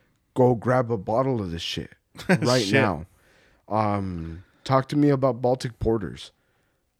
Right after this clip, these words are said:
Speaker 1: Talk to me about Baltic fucking porters, man.
Speaker 2: Tell me who's doing porters nowadays.
Speaker 1: No shit. Who's barrel aging porters? It's crickets.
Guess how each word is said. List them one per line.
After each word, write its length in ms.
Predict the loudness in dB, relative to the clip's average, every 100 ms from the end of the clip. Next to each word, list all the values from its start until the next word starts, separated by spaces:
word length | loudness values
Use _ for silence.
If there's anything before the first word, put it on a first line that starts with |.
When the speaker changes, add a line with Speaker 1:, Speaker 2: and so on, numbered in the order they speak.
| _ -4
Speaker 1:
Talk 260 | -2 -2
to 80 | 2
me 160 | 4 6
about 400 | 4 2 -2 2
Baltic 460 | 4 4 2 -6
fucking 420 | -4 -4 -4 -6 -4
porters, 420 | 0 0 -2 -8
man. 300 | -10 -10 -4
Speaker 2:
Tell 140 | 0
me 120 | 2
who's 240 | 4 2 0
doing 460 | 2 4 4 0 -6 _ _
porters 760 | -20 -10 0 0 2 0 -2
nowadays. 840 | 0 2 0 -2 -6 -8 -16 -20 -20 -12
Speaker 1:
No 260 | -4 -2
shit. 640 | -4 -6 -10 -8 -6 -6 -8 _ _ _ _
Who's 260 | 0 2 2
barrel 480 | 0 2 4 4 4
aging 340 | 4 2 0
porters? 640 | 4 6 6 2 0 -4 -18 _ _ _ _ _ _ _ _ _ _ _ _ _ _ _ _ _
It's 180 | -8 -6
crickets. 760 | -2 6 6 6 -2 -2 -10